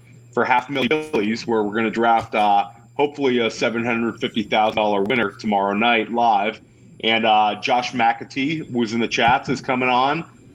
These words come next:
And, uh, Andrew Geller, A K A The Guilt, is in our draft as well. So we've, we've attracted a couple of, of solid drafters to come in and, uh, try to beat us, but we're gonna hope together,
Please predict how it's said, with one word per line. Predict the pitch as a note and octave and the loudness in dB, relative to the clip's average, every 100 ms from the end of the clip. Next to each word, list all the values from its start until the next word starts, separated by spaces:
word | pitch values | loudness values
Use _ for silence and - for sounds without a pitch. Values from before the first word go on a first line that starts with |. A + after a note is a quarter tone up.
| - - | -14 -2
And, | A#2 A#2+ | 0 4
uh, | A#2+ | 2
Andrew | A2+ A2+ A#2+ | 2 -4 -10
Geller, | G#2 A#2+ B2+ C3 C3+ C3+ - | -2 0 0 0 -2 -6 -6
A | A#2+ | -6
K | A#2+ A#2+ G#2+ | -2 -4 -2
A | A#2 G#2 | 0 0
The | |
Guilt, | F2+ A#2+ - - - - | 0 -4 -4 -10 -10 -8
is | A2 G#2+ | -6 -2
in | G#2+ | 0
our | G2+ | 0
draft | G2+ G#2+ G#2 - | 0 0 0 -2
as | F#2 | -4
well. | B2 A#2+ G2 | 0 2 0
So | G2 A#2 | 0 0
we've, | A2+ A#2+ - - _ - _ | 2 0 -2 -12 _ -20 _
we've | C#3+ C#3 | 0 0
attracted | C#3+ D#3+ D3 D#3 | 0 0 0 -2
a | C#3 | -2
couple | D3+ C#3 C3 | -2 0 -2
of, | G#2 | -2
of | - B2 - | -2 -2 0
solid | C3 A#2 | 0 0
drafters | A#2+ A#2 C3+ A#2+ | 0 0 -2 -8
to | - | -8
come | - A#2+ | -4 0
in | A#2+ C#3 C#3+ | 2 2 0
and, | A2+ A2+ | 0 0
uh, | G#2+ G#2+ G#2+ - - - | 2 2 0 -6 -20 -2
try | B2 | 0
to | A#2 | 0
beat | G#2 B2 | 2 2
us, | C#3 D#3 - | 2 0 -4
but | A2 F#2+ | -6 -4
we're | A#2 A2+ | -2 0
gonna | A#2 | 0
hope | A#2 A#2+ | -2 -4
together, | A2 A#2 A2+ A2+ A2+ - | -2 0 2 2 0 -4